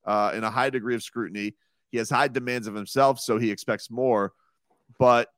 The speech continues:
it'd be one thing if he had given me any reason to think that he can't get it corrected. Until he proves otherwise,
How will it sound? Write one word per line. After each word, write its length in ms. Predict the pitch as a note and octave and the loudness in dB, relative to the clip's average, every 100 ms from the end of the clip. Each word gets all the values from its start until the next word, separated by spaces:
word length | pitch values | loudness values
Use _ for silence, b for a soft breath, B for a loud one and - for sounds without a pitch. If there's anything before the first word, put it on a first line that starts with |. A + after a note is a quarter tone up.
| - | -6
it'd 140 | C3 | -2
be 80 | C3 | 0
one 280 | B2+ D3 D3+ | 2 2 0
thing 180 | C#3+ C3+ | -4 -4
if 100 | B2 | -2
he 100 | A#2+ | -2
had 140 | G2 | -2
given 180 | B2 A#2+ | -2 -4
me 80 | A#2+ | -6
any 180 | B2 C3+ | -6 -6
reason 300 | B2+ B2+ A#2 | -4 -6 -6
to 80 | A2+ | -8
think 240 | - A2+ | -6 -6
that 160 | A2+ G#2 | -4 -6
he 60 | |
can't 280 | F#2 D3 C3+ | -6 -8 -4
get 100 | B2+ | -4
it 120 | A2+ | -4
corrected. 560 | - G#2+ A#2 - G2+ F2+ - | -2 0 0 -2 -6 -6 -10
Until 260 | G2 - | -6 -2
he 160 | D3 C3 | -2 -2
proves 460 | - - B2+ A2+ - | -4 -6 -4 -4 0
otherwise, 760 | D3 E3+ B2 G2+ G2 G2 F#2 | 2 4 4 4 2 0 -4